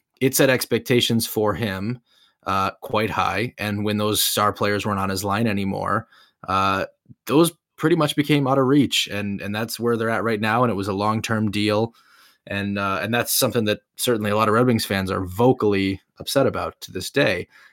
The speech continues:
I don't think you're at quite that same risk with Bertuzzi for a couple reasons. I,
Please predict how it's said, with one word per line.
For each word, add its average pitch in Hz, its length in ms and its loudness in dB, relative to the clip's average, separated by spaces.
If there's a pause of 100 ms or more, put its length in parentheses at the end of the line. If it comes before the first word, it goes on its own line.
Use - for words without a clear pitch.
(120)
I 131 80 -2
don't 147 160 2
think 160 260 0
you're 120 180 0
at 87 180 -6
quite 110 320 -4
that 104 160 -2
same 110 480 -2
risk 113 300 -6
with 117 180 -2
Bertuzzi 117 520 2
for 98 140 -4
a 98 40 -6
couple 120 280 0
reasons. 120 460 0
I, 98 100 -4